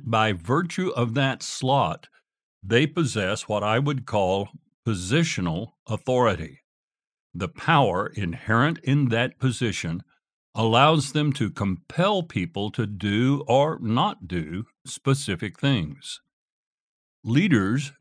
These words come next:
do not have the inherent power to compel. That's because leaders do not necessarily occupy slots in the organizational chart.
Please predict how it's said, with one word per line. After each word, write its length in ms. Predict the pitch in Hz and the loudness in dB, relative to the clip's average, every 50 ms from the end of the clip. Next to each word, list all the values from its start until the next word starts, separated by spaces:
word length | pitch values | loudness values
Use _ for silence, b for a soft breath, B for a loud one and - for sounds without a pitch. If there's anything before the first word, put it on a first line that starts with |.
| - | -6
do 220 | 104 110 120 127 123 | -2 2 2 4 4
not 300 | 113 117 135 180 196 - | 4 4 4 2 2 0
have 400 | - 101 87 87 92 90 98 101 | -4 -4 -4 -4 -4 -4 -4 -4
the 160 | 107 101 95 | -2 -2 -2
inherent 580 | 95 104 95 - - 104 98 95 101 117 - - - _ _ | -2 -2 -4 -4 -2 -2 0 0 0 -2 -4 -8 -18 _ _
power 400 | - - 98 85 87 90 85 85 | -6 -4 -2 -2 -2 -2 -4 -6
to 200 | 85 - - 107 | -6 -6 -8 -6
compel. 680 | - 117 107 101 - 127 127 110 90 71 65 - - _ _ _ _ _ _ _ _ _ _ _ _ _ _ - | -2 -2 -4 -2 0 0 0 0 0 -4 -6 -10 -18 _ _ _ _ _ _ _ _ _ _ _ _ _ _ -6
That's 260 | 98 98 95 - - | -4 -4 -2 -4 -4
because 440 | - 101 82 - 98 95 92 82 95 | -8 -6 -4 -2 -2 -2 -2 -4 -4
leaders 480 | 92 98 120 143 139 123 113 113 120 | -2 0 2 2 4 2 0 -2 -2
do 160 | 107 113 107 | -2 -2 -2
not 320 | 90 92 104 113 117 - 104 | 0 0 0 0 0 -2 -2
necessarily 680 | 104 110 107 - 107 - - - 113 107 104 104 104 | -4 -4 -4 -4 -8 -8 -4 -4 -2 -2 -2 -2 -2
occupy 640 | 92 92 101 92 - - 110 92 - 107 104 98 95 | 0 2 2 2 0 -2 -8 -6 -4 -2 -2 -2 -2
slots 640 | 98 - - - - 143 165 165 120 113 113 - - - _ | -4 -6 -8 -4 0 2 2 4 2 2 -2 -6 -12 -10 _
in 340 | - 143 156 143 127 123 127 | -2 0 2 2 2 2 2
the 200 | 110 107 117 - - | 0 -2 -4 -4 -2
organizational 840 | 107 110 117 110 117 113 110 98 - 95 92 87 - - 110 107 | 0 0 0 0 -2 -2 -4 -4 -4 -4 -6 -6 -4 -4 -6 -6
chart. 440 | 101 - - 139 123 95 78 71 - | -6 -4 -4 -2 -2 -2 -4 -6 -12